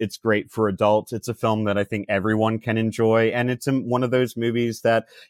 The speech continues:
you can s-, you can start watching that in October and you can watch it all the way through December. You know, it is both a Halloween movie and a Christmas movie all wrapped up into one. Um,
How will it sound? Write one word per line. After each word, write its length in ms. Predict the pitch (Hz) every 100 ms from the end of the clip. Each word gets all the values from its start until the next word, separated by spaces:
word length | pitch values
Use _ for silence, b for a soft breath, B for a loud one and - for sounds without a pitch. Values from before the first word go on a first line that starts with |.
| -
you 160 | 113
can 160 | 113 127
s-, 160 | 123 -
you 180 | 113 98
can 300 | - 110 110
start 340 | - 113 117
watching 440 | 110 113 117 135 123
that 180 | 123 123
in 100 | 127
October 600 | 131 - 127 135 135 139
and 100 | 131
you 100 | 131
can 200 | 139 135
watch 260 | 135 -
it 80 | 110
all 320 | 107 110 117
the 100 | 117
way 160 | 120 117
through 300 | - 117 110
December. 720 | 107 104 113 110 104 90 87
You 80 | 98
know, 140 | 92 92
it 140 | 101
is 160 | 104 -
both 220 | 107 107
a 60 | 110
Halloween 600 | 113 110 110 110 110 110
movie 440 | 110 104 110 110 B B B
and 200 | 120 131
a 60 | 156
Christmas 580 | - 131 - 123 117 -
movie 540 | 117 113 113 110 107 -
all 320 | 110 110 113
wrapped 420 | 101 107 110 -
up 220 | 113 104
into 300 | 110 104 -
one. 440 | 90 87 101 135 160 _ b b _
Um, 560 | 120 110 101 95 90